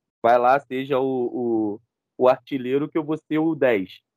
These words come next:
Porque o Gabigol é fominha pra caramba e ele se doou esse ano. Ele falou, "Não, toma a bola aqui. Você vai ser o artilheiro. Eu só vou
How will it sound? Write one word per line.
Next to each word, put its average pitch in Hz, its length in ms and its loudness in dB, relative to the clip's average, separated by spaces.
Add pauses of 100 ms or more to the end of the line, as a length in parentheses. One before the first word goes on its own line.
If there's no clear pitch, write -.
(440)
Porque - 140 0
o 131 40 2
Gabigol 139 300 4
é - 20 4
fominha 190 380 -2
pra 240 160 -2
caramba 214 420 2
e 143 60 0
ele 160 140 -2
se 175 180 -8
doou 175 400 6
esse 135 240 -4
ano. 107 200 -4
Ele 110 120 -14
falou, 123 200 0
"Não, 117 300 0 (880)
toma 120 240 2
a - 20 4
bola 139 280 4
aqui. 107 280 -6 (400)
Você 92 240 -4
vai 117 140 2
ser 131 120 2
o 127 60 6
artilheiro. 113 580 0
Eu 104 80 -6
só 117 180 -2
vou 160 520 2